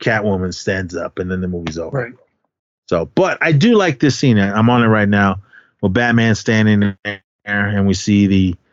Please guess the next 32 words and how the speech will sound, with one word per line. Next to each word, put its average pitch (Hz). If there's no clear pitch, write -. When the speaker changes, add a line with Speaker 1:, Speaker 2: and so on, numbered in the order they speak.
Speaker 1:
the 98
bat 101
signal 95
and 95
everything. 92
But 95
again, 214
it's, 185
it, 180
I, 180
it 185
does 202
sound 190
like 180
I'm 165
bashing 160
this 151
film. 151
In 156
a 156
way, 160
I 147
am, 139
but 117
I 131
mean, 131
it, 127
like 139
I 131
said, 131
it 113
does, 135